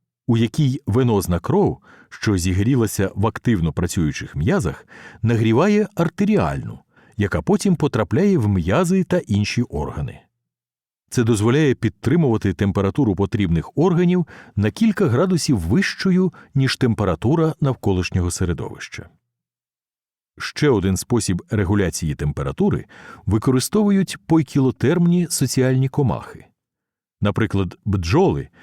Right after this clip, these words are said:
підтримують достатньо сталою температуру не окремих особин, а всього бджолиного рою за рахунок роботи м'язів окремих бджіл. Бджоли утворюють скупчення,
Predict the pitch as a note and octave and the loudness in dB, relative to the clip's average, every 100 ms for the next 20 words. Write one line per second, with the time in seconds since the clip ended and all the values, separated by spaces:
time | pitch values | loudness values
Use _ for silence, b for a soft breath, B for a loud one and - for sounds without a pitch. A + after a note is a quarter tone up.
0 | B B - G#2 - G#3 G#3+ G3 F3+ C3 | B B -6 -2 0 2 4 2 0 -2
1 | B2 - F3 - A#2+ - - B2+ F#3+ E3+ | -2 0 -2 0 -2 -2 -2 0 2 2
2 | C#3+ A#2 G2+ G2+ G2 E3 C#3 B2+ - A2+ | 2 0 0 0 0 2 2 2 0 0
3 | A2 F#2+ G2 G3 A3 A2 - A#2 - F#2+ | 0 -2 -2 2 2 0 -2 -4 0 -2
4 | G2+ B1 - _ _ _ _ C#3 A2+ C3 | -2 -6 -12 _ _ _ _ -2 0 0
5 | G#2+ C3 G#3+ C#3 A#2+ B2+ C3+ D#3 G#3 G#3 | 2 2 2 2 2 2 2 2 2 2
6 | D#2 C2 - B B B - G2 G2+ - | 0 -4 -10 B B B -2 0 0 0
7 | G3+ G#3 G#3 - A#2+ A2+ A2 G#3 G3 D#3+ | 0 2 0 -4 0 0 2 0 2 2
8 | F#2 A2 D#3+ E3 E3 - B2 A2 A2 A2 | 2 2 2 2 0 -2 -2 0 2 0
9 | F#2+ E2+ C#2 B1+ B1+ - _ _ _ _ | -2 -4 -6 -8 -10 -16 _ _ _ _
10 | _ _ _ _ - F2+ E2 C#3 C3+ C#3 | _ _ _ _ -4 -2 2 2 2 0
11 | A2 A#2+ A#2+ G2+ G2 - - G#3+ - - | -2 0 2 2 0 -4 -4 -4 -4 -6
12 | D2+ A1+ | -6 -6